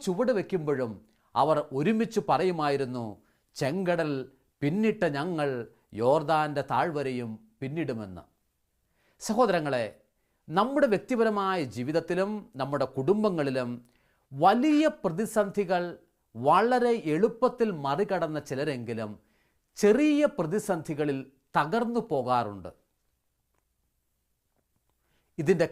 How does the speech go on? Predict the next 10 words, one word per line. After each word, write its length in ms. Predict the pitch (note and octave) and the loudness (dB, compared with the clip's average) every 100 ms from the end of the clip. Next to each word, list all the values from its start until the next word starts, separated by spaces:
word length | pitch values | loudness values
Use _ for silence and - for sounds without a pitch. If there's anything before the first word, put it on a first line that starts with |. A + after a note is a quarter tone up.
| C#3 | 0
കാരണം 380 | E3 A#3 G3 D3 | 0 0 -2 -4
എന്താണ്? 440 | B2 A2 F#2 D#2 - _ _ _ _ _ _ _ - | -4 -2 -4 -6 -18 _ _ _ _ _ _ _ -2
ഒരുപക്ഷെ 340 | C#4 C4 - A3 | 2 2 4 4
രണ്ട് 440 | F#3+ B3 C#4+ D4 | 4 2 0 0
കാരണങ്ങൾ 760 | - F3 D#3 F#3+ F#3 F3 D#3 D3 D3 - - | -2 0 0 0 0 -2 -2 -2 -4 -8 -10
നമുക്കിതിന് 440 | C#3 D3+ D#3+ C#3+ | -6 -6 -4 -6
കണ്ടെത്താൻ 440 | C3+ C3 D3 C#3 A2 | -4 -4 -4 -2 -4
പറ്റും. 300 | G2+ - E2+ _ _ _ _ _ _ _ _ - | -6 -12 -16 _ _ _ _ _ _ _ _ 0
ഒന്നാമതായി, 840 | F3 C4+ D4+ B3+ D3+ A#2+ A2 F#2+ - _ _ _ _ _ _ | 2 4 4 4 4 2 0 -4 -10 _ _ _ _ _ _
ദൈവം 720 | B2+ A#2 F3+ B3 C4+ A#3+ A#3 | -6 2 4 4 2 2 0